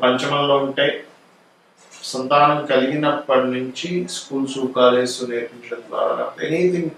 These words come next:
tra-, కమ్యూనికేషన్స్ ద్వారా ధనయోగం రావడం. ఆరులో ఉన్నాడు, anything job basis, but బ్యాంక్స్ ఇట్లా వాటి మూలంగా అందమైన వస్తువులు, బ్యాంక్స్, anything ఫైనాన్స్ రిలేటెడ్.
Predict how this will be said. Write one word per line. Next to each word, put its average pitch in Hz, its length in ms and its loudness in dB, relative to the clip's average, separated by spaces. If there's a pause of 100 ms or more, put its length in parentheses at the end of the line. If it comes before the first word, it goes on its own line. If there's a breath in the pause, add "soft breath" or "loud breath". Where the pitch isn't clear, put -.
(120)
tra-, 120 360 0 (680 soft breath)
కమ్యూనికేషన్స్ 127 680 -2
ద్వారా 113 180 0 (100)
ధనయోగం - 480 -14
రావడం. - 240 -4 (1600)
ఆరులో 135 360 8
ఉన్నాడు, - 320 -6 (1080)
anything 139 380 -2 (460)
job 123 160 8 (120)
basis, 131 400 0
but - 120 0 (160)
బ్యాంక్స్ 131 500 2 (460)
ఇట్లా 123 200 -6 (500)
వాటి 120 300 0
మూలంగా - 440 -6
అందమైన - 340 -6 (100)
వస్తువులు, - 380 -10 (120)
బ్యాంక్స్, - 400 -6 (760 loud breath)
anything 120 280 -8 (100)
ఫైనాన్స్ 113 440 -6
రిలేటెడ్. - 480 -8